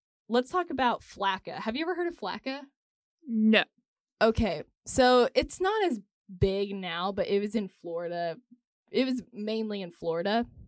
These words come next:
Speaker 1: It's kind of similar to cocaine, but it's cheaper, and it's also kind of like, but it's,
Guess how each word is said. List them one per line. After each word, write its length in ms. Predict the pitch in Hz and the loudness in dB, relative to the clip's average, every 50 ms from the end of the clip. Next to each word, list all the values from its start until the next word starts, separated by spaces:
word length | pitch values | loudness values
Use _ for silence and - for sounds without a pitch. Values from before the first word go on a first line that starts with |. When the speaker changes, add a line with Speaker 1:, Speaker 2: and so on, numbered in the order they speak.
| _ _ _ _ _ _ _ _ _ _ _ _ _ _ _ _ _ _ _ _ _ _ _ - | _ _ _ _ _ _ _ _ _ _ _ _ _ _ _ _ _ _ _ _ _ _ _ -2
Speaker 1:
It's 240 | 262 262 - - | -2 0 -2 -8
kind 420 | - - - - - 311 359 427 466 480 | -12 -12 -16 -8 -4 -2 0 2 2 2
of 60 | 427 - | 2 2
similar 380 | - 427 427 427 440 440 440 403 | -2 -2 0 0 2 2 2 0
to 180 | - 381 403 | 2 0 0
cocaine, 580 | - 403 403 359 349 - 370 381 381 392 381 349 | 4 4 2 2 2 -2 -2 -2 -2 -2 -2 0
but 120 | 285 247 | 2 2
it's 240 | 214 208 - - - | 2 0 0 -8 -16
cheaper, 760 | - - - - 233 226 240 - 311 320 320 330 330 320 _ _ _ _ _ _ _ - | -10 -8 -6 -4 -4 -4 -4 -4 -4 -4 -4 -4 -6 -8 _ _ _ _ _ _ _ -6
and 80 | 214 226 | -2 -2
it's 200 | 220 208 - - - | -2 -2 -2 -6 -2
also 380 | - 202 214 226 - - 254 247 | 2 2 2 2 4 4 2 2
kind 220 | - 262 240 220 | 4 0 0 0
of 100 | 220 240 | 0 0
like, 260 | 208 202 - - _ _ _ _ _ _ _ _ _ | -2 -2 -2 -4 _ _ _ _ _ _ _ _ _
but 160 | - - 233 - | -2 0 0 0
it's, 260 | 208 240 - - | 0 -2 -4 -12